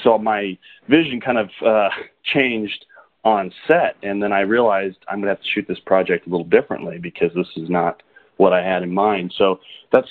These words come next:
that's something I found, is just being willing to let your vision change on set with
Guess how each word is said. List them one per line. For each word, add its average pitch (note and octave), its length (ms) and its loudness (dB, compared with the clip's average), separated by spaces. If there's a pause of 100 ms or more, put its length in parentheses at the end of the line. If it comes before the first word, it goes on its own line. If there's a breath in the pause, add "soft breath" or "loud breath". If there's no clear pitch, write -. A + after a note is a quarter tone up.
that's C#3 200 2
something A#2 180 0
I A#2 140 0
found, G2+ 340 -2
is F#2+ 100 -6
just G2 220 -6
being G2+ 240 0
willing G2 400 0
to F2 420 0 (480 soft breath)
let G2+ 240 2
your F#2 100 -4
vision F2+ 360 -2 (160)
change F2+ 360 0
on E2 240 -4 (120)
set F2 260 2
with E2 240 -2